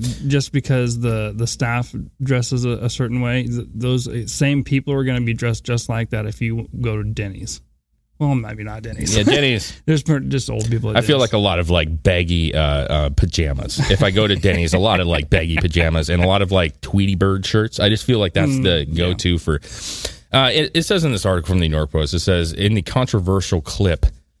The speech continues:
Speaker 2: several Hooters staff members outfitted with the fire, fired chicken chain's regular clinging booty shorts." That is a weird sentence. "And low-cut shirts dressed the birthday boy up like a bird,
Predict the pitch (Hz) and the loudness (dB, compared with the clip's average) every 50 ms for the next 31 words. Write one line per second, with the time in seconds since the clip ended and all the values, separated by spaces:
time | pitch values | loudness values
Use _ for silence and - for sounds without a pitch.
0 | _ _ - - - - 120 113 107 117 117 110 98 - 104 101 95 92 87 - | _ _ -12 -8 -2 0 2 2 2 2 2 0 2 2 0 0 2 0 0 0
1 | - 90 87 82 98 90 82 82 82 - 104 110 - - - 120 107 104 101 95 | 0 0 0 2 2 0 2 2 0 0 0 0 0 0 0 0 2 2 0 0
2 | 90 98 95 90 - - 92 90 82 - - - - 104 107 107 113 110 113 113 | 0 0 0 0 -2 -2 -2 -2 -2 -4 -4 -2 0 0 2 2 0 0 0 0
3 | 110 104 - - _ _ _ _ _ - - 101 107 120 139 151 151 156 - - | 0 -2 -4 -8 _ _ _ _ _ -6 -2 0 2 2 2 2 0 0 -2 -4
4 | - - - - 120 - - 139 143 139 - - 123 120 117 117 117 117 117 110 | -6 -6 -2 -2 0 0 2 2 0 0 0 0 0 2 2 2 2 2 0 0
5 | - - - 87 85 87 92 101 113 117 120 120 120 123 120 120 120 - - - | -2 -4 -4 -2 0 2 2 2 2 2 2 2 2 2 2 2 0 -2 -4 -8
6 | - - - - 104 101 101 113 127 139 151 156 151 151 156 156 156 147 - _ | -14 -12 -6 -2 0 2 2 2 2 2 2 2 2 2 2 0 0 -2 -4 _
7 | - 90 98 98 113 120 120 110 101 90 - - 90 80 - - 117 127 92 80 | -2 0 2 4 4 4 4 2 0 -2 0 0 0 0 2 2 2 2 2 0
8 | 85 82 76 80 85 104 120 120 120 120 110 110 - - - _ _ _ _ _ | 0 0 0 2 2 2 2 2 2 0 -2 -4 -6 -10 -20 _ _ _ _ _
9 | _ - - 117 87 82 80 80 78 - - 107 104 95 90 104 127 151 147 - | _ 0 2 2 2 2 2 0 0 2 2 2 2 4 2 2 2 2 0 0
10 | - 127 120 - - - 113 101 90 - - - 98 110 123 139 - - - 98 | 0 0 0 0 0 0 0 0 0 -2 -2 0 2 2 2 2 -2 -4 0 0
11 | 101 90 87 104 113 113 - 113 101 87 92 98 98 95 76 90 87 - 90 80 | 0 2 2 2 2 2 2 2 2 2 2 2 2 2 2 2 0 2 0 0
12 | - 76 73 71 101 117 127 127 127 127 | 2 0 0 2 2 4 4 2 0 -2